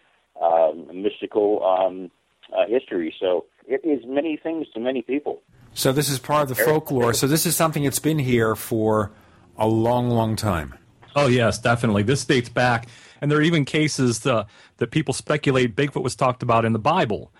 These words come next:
Speaker 3: There are cases about, a, in Genesis, they talk about these giant-like people walking the land.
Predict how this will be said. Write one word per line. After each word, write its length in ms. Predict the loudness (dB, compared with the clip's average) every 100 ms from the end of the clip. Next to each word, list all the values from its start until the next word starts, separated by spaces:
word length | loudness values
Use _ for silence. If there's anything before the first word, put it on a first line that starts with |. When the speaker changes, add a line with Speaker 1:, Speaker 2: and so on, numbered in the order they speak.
| -12
Speaker 3:
There 140 | -2 0
are 40 |
cases 380 | 2 0 0 0
about, 220 | 2 2
a, 200 | 2 0 -6 -8 -4
in 340 | 0 0 0 0
Genesis, 520 | 0 2 2 0 -2
they 140 | -2
talk 220 | -2 0 0
about 260 | 0 0
these 340 | 0 0 -2 -4 -10 -20 -12
giant-like 840 | -2 2 2 2 -2 -2 -2 -2 -2
people 540 | 0 2 0 0 -4
walking 400 | -2 0 2 2
the 80 | 2
land. 560 | 2 2 2 0 -6